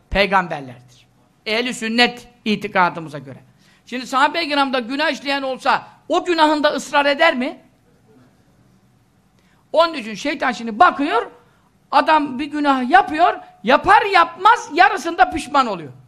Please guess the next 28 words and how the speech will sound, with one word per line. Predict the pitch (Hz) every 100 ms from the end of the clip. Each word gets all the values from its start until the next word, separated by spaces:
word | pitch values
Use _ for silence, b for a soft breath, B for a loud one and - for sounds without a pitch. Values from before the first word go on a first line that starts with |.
| - _ _ _ _
Vay | - - -
anasını, | _ - -
nasıl | 294 277 254
ben | 208 196
bu |
günah? | 190 180 160 B
Hemen | 277 320
estağfurullah, | 302 - 254 202 180 190 175
estağfurullah. | - 165 196 262 b -
Ne | 294
dedim? | 269 269 359 - _
Silgeç | _ - 233 220 285 247
yanında | 220 226 226
olacak. | 190 147 131 -
Hemen | 294 294
sileceksin. | 311 - 202 180 139 123 _ _ _ _ _ _ _ _ _ _ -
Hiç | 403 294 269
daha | 214 185 233
deftere | 254 - 269 302
kayıt | 262 262 254
olmadan. | 269 247 202 156 b b -
Deftere | 233 247 285 302
ne | 339
kadar | 339 330
zamanda | 277 277 262 254
kayıt | 247 240 240
oluyor? | 254 381 - _ _ _ _ _ _ _ _ _ _ _
He? | - 294 415